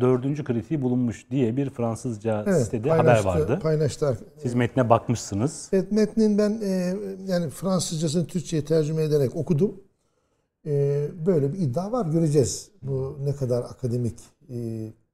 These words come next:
Speaker 2: karinelere, ispatlara dayanıyor. Ama ilk yorum çok olumlu değil.
Speaker 1: Metne baktınız, hani
Speaker 2: Evet.
Speaker 1: konu ile ilişkin metne
Speaker 2: Evet,
Speaker 1: ve
Speaker 2: evet.
Speaker 1: gülmek üzerine bir kritik.
Speaker 2: Evet, gülmenin kritiği. Yani insan niye güler? Niye güleriz? Niçin güleriz?
Speaker 1: Hmm.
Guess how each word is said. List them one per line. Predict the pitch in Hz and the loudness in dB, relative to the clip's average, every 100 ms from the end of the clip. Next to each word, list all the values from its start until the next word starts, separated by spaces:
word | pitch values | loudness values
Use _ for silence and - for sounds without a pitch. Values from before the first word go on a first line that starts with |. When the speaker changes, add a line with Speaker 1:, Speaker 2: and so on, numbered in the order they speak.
| _ | _
Speaker 2:
karinelere, | - 120 127 120 120 117 92 - _ _ _ _ - | -2 0 0 0 0 -2 -4 -10 _ _ _ _ -10
ispatlara | - 127 117 127 120 113 | -8 -6 -6 -4 -4 -2
dayanıyor. | 117 113 151 262 - _ _ _ _ _ | -2 -2 -2 -4 -8 _ _ _ _ _
Ama | 170 185 | 2 2
ilk | 196 220 - | 4 2 4
yorum | 175 190 208 | 6 8 6
çok | - 180 | 2 2
olumlu | 170 185 214 | 2 2 4
değil. | 180 95 - _ _ _ _ _ _ | 4 2 -6 _ _ _ _ _ _
Speaker 1:
Metne | 135 127 139 123 | 2 2 4 4
baktınız, | 113 - 156 175 | 4 4 2 6
hani | 143 | 4
Speaker 2:
Evet. | 113 | 4
Speaker 1:
konu | 120 120 135 | 4 4 4
ile | 113 117 | 4 4
ilişkin | 113 104 - 107 | 2 0 -4 -2
metne | 107 104 180 | -2 -2 2
Speaker 2:
Evet, | 143 165 | 4 4
Speaker 1:
ve | 226 | 2
Speaker 2:
evet. | 120 98 - 117 | -8 -12 -6 0
Speaker 1:
gülmek | 131 139 170 190 196 - | 2 6 6 6 2 -6
üzerine | 110 117 104 104 | 2 4 4 0
bir | 98 95 - | 0 -4 -2
kritik. | - | 2
Speaker 2:
Evet, | 180 - - | 4 2 2
gülmenin | 208 185 226 | 4 6 4
kritiği. | - 202 160 170 | 4 2 4 4
Yani | 143 170 | 4 4
insan | 180 180 175 | 2 2 0
niye | 165 170 | 2 2
güler? | 131 117 131 - - _ _ _ - | 2 0 0 -4 -14 _ _ _ -4
Niye | 139 165 | 0 2
güleriz? | 139 131 123 110 95 | 2 2 2 0 0
Niçin | 139 139 143 | 0 0 -2
güleriz? | 117 113 101 - - - _ _ _ | -2 -2 -4 -8 -14 -20 _ _ _
Speaker 1:
Hmm. | 104 | -20